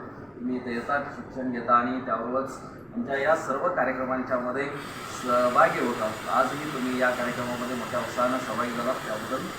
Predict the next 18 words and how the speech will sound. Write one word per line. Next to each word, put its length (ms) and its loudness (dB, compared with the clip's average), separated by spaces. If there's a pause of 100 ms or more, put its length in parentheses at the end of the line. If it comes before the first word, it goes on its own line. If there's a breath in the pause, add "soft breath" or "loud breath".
(320)
मी 60 0
आपणा 220 0
सर्वांचं 540 0
खूप 300 -2 (100)
खूप 220 -4
आभारी, 280 -2
आभार 520 4
मानतो 240 0 (440)
आणि 460 -2
या 60 4
ठिकाणी 320 -2
हा 100 -4
कार्यक्रम 360 -4
संपन्न 380 0
झाला 280 2 (320)
असं 180 -6
मी 140 -6
म्हणतो. 220 -4